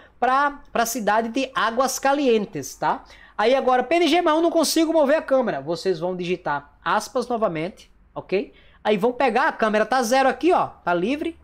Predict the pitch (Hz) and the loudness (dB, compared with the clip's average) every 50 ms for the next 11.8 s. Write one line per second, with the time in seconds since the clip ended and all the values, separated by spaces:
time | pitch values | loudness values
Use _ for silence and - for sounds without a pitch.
0 | - - 190 - - - - _ _ _ - 214 226 220 - 247 240 233 247 247 | -6 -4 -4 -4 -4 -8 -18 _ _ _ -16 -12 -12 -10 -10 -8 -8 -8 -8 -8
1 | 240 - _ _ _ - - 190 - _ _ _ _ _ _ _ _ _ _ _ | -10 -12 _ _ _ -10 -10 -10 -12 _ _ _ _ _ _ _ _ _ _ _
2 | _ _ _ _ _ _ _ _ _ _ _ _ _ _ _ _ _ - 202 208 | _ _ _ _ _ _ _ _ _ _ _ _ _ _ _ _ _ -8 -6 -6
3 | 208 - 196 190 185 170 - 160 - 208 202 202 - 190 196 254 262 - - _ | -6 -6 -8 -8 -8 -6 -8 -8 -8 -8 -12 -10 -10 -10 -12 -12 -12 -16 -20 _
4 | _ _ _ _ _ _ _ _ _ _ _ _ _ _ _ _ _ _ _ _ | _ _ _ _ _ _ _ _ _ _ _ _ _ _ _ _ _ _ _ _
5 | _ _ _ _ _ _ _ _ _ _ _ _ _ _ _ _ _ _ _ _ | _ _ _ _ _ _ _ _ _ _ _ _ _ _ _ _ _ _ _ _
6 | _ _ _ _ _ _ _ _ _ _ _ _ _ _ _ _ _ _ _ _ | _ _ _ _ _ _ _ _ _ _ _ _ _ _ _ _ _ _ _ _
7 | _ _ _ _ _ _ _ _ - 165 165 214 220 220 220 - 254 277 233 214 | _ _ _ _ _ _ _ _ -10 -6 -2 -2 -2 -2 -4 -8 -4 -4 -4 -4
8 | 226 - _ _ _ _ _ _ _ _ _ _ _ _ _ _ _ _ _ _ | -6 -12 _ _ _ _ _ _ _ _ _ _ _ _ _ _ _ _ _ _
9 | _ _ _ _ _ _ _ _ _ _ _ _ _ _ _ _ _ _ _ _ | _ _ _ _ _ _ _ _ _ _ _ _ _ _ _ _ _ _ _ _
10 | _ _ _ _ _ _ _ _ _ _ _ _ - 240 220 240 - 240 254 262 | _ _ _ _ _ _ _ _ _ _ _ _ -2 -2 -2 0 -2 0 0 0
11 | 285 285 - - - _ _ 294 294 294 294 294 302 294 294 | 0 -2 -6 -14 -20 _ _ 0 2 2 2 2 0 0 0